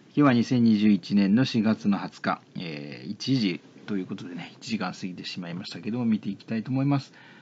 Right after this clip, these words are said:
えー、現在の枝コインの値段は、わー、百二十円台になってしまいましたね。百二十九点八二二ということです。まあ、ここではね、ちょっと上がったということになってますけど、まあ、触れてるのでね、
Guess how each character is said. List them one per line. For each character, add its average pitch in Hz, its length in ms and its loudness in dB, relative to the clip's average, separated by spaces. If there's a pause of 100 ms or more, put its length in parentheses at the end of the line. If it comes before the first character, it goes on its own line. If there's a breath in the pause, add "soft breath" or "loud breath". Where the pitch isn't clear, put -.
(380 loud breath)
え 123 100 -4
ー、 123 40 0
現 147 160 4
在 117 100 4
の 98 60 2
枝 95 160 -2
コ 101 100 -6
イ 101 40 -4
ン 104 40 -6
の 104 60 -8
値 107 80 -10
段 101 180 -12
は、 117 160 -8 (220)
わ 104 360 -10
ー、 - 40 -10
百 101 300 -10
二 123 140 -2
十 135 120 0
円 139 120 4
台 113 100 4
に 101 40 2
な 101 80 0
っ 98 40 -8
て - 80 -16
し - 80 -10
ま 92 80 -6
い - 20 -8
ま 90 80 -10
し - 40 -14
た 98 60 -10
ね。 92 140 -10
百 98 220 -10
二 113 160 -2
十 101 160 -4
九 95 200 -4
点 92 180 -8
八 87 240 -6
二 95 140 0
二 87 140 -6
と - 120 -16 (500 loud breath)
い 98 80 -8
う 95 120 -6
こ 92 120 -10
と 95 100 -14
で 92 80 -10
す。 - 180 -16
ま 120 120 -6
あ、 107 40 -8
こ 123 220 -14 (200)
こ 175 100 -4
で 185 100 0
は 120 120 2
ね、 95 260 -8
ち - 80 -10
ょ - 20 -4
っ 110 40 -8
と - 120 -10
上 92 60 -6
が 98 80 -4
っ 95 40 -10
た - 140 -8
と - 100 -18
い - 20 -12
う - 20 -12
こ 113 80 -12
と - 60 -12
に 95 60 -8
な 90 60 -12
っ - 40 -16
て - 100 -14
ま - 80 -12
す - 80 -18
け 104 80 -8
ど、 107 140 -4 (420 loud breath)
ま 117 120 -4
あ、 - 20 -4
触 98 140 -10
れ 101 100 -6
て - 140 -8
る 104 200 -4 (400)
の 85 120 -18
で 85 100 -14
ね、 - 260 -14